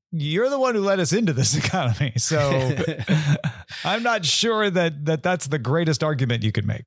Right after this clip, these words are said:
Speaker 2: It does also feel like the, there is probably globally just a fatigue with anybody that was in leadership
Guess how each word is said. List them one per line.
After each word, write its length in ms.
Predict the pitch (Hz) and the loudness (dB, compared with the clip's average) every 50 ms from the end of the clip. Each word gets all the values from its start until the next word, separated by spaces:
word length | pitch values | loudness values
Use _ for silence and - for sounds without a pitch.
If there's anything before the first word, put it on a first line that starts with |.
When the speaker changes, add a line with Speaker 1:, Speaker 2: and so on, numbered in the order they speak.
| _ _ | _ _
Speaker 2:
It 140 | - 160 156 | -8 -6 -4
does 240 | 165 208 208 170 170 | -2 -2 -2 -2 -2
also 320 | 170 165 - - 151 135 | -2 -2 -2 -2 -4 -4
feel 240 | 117 139 135 127 123 | -4 -4 -2 -2 -2
like 220 | 120 113 113 104 - - - 131 | -2 -2 -4 -6 -10 -18 -20 -18
the, 680 | 127 123 120 107 110 127 120 120 117 113 113 110 107 95 - - - - _ _ _ _ _ _ _ _ _ _ _ _ | -12 -10 -6 -4 -2 -2 -2 -2 -2 -4 -4 -6 -6 -8 -12 -14 -16 -20 _ _ _ _ _ _ _ _ _ _ _ _
there 240 | 123 117 151 147 135 | -4 -2 -2 -2 -2
is 100 | 127 113 | -4 -6
probably 380 | - - 185 180 165 139 139 127 | -4 -4 -2 -2 -2 -2 -4 -4
globally 800 | 104 113 113 113 117 117 117 113 98 110 104 101 98 95 92 - - _ | -4 -4 -4 -2 -2 -2 -4 -4 -4 -4 -4 -6 -6 -8 -10 -12 -16 _
just 340 | - - 127 123 117 - - | -6 -4 -2 -2 -2 -2 -2
a 80 | 123 107 | -4 -4
fatigue 500 | - - 113 - - 120 113 107 95 95 | -4 -6 -6 -4 -2 -2 -2 -4 -4 -6
with 140 | 107 87 | -4 -4
anybody 540 | 120 123 139 131 123 120 104 120 117 110 107 101 | -2 -2 -2 -2 -2 -2 -2 -2 -2 -2 -4 -4
that 180 | 110 104 101 | -4 -4 -4
was 160 | 101 107 95 | -4 -4 -4
in 120 | 113 104 104 | -4 -4 -4
leadership 540 | 101 101 101 101 98 - - 107 98 92 | -6 -6 -6 -6 -4 -4 -4 -4 -4 -6